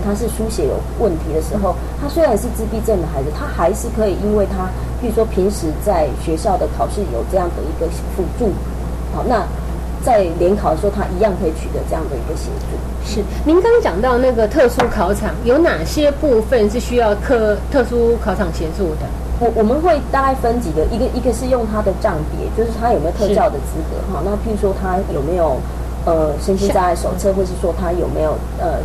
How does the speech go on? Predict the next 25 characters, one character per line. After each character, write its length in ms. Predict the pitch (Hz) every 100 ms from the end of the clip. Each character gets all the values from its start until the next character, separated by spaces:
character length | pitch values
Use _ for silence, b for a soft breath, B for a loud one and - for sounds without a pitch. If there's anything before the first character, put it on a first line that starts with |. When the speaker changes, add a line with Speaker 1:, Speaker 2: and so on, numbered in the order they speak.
| -
Speaker 1:
所 80 | 160
谓 80 | 180
的 100 | 160
教 200 | 175 175
育 60 | 180
上 160 | 180 156
的 60 | 139 -
鉴 100 | 160
定 100 | 160 160 -
资 80 | 156 -
格 100 | - -
这 80 | -
样 80 | - -
子。 60 | -
Speaker 2:
是。 60 | - B - -
Speaker 1:
那 80 | 339
其 180 | 262
实 120 | 277 269 -
给 180 | 190 -
的 100 | 180
方 240 | 220 214
式 140 | 220 226
就 120 | 208 196
非 160 | 190
常 120 | 185